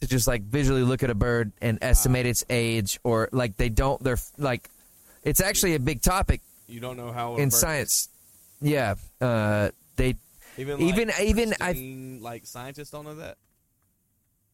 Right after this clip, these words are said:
Speaker 1: I think you have to count their, you, like, you have to count their years.
Speaker 2: You have to birth them and count 'em.
Speaker 1: Yeah. I'm not gonna say every single bird. I know there's a bunch of caveats, and especially in nature, there's a bunch of, like,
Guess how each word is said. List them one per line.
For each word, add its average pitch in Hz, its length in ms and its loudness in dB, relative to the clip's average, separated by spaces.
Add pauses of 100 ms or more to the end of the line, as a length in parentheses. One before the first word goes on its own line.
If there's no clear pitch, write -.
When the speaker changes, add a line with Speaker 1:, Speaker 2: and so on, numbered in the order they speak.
(160)
Speaker 1:
I 135 80 0
think - 260 2
you 202 100 4
have 180 100 0
to 175 80 6
count 165 400 2
their, 151 280 2 (520)
you, 143 240 2
like, 139 240 0
you 156 60 2
have 139 80 -2
to 135 180 -2 (300)
count 160 340 2
their 156 140 6
years. 147 500 2
Speaker 2:
You 120 80 -2
have 104 80 -4
to 107 100 -8
birth 113 400 -10
them 113 320 -8 (220)
and 101 220 -16
count 98 240 -12
'em. 107 60 -20 (1040)
Speaker 1:
Yeah. 151 300 0 (920)
I'm 143 120 0
not 165 140 2
gonna 156 120 2
say 147 220 2
every 139 260 2
single 139 260 2
bird. 135 280 0
I 123 80 0
know 131 140 0
there's 131 140 2
a 117 60 0
bunch 113 160 2
of 110 100 -6
caveats, 127 800 0
and 120 100 0
especially 135 460 2
in 113 100 -2
nature, 120 320 -4
there's 110 200 -4
a 113 60 -6
bunch 113 300 0
of, 107 120 0
like, 107 320 0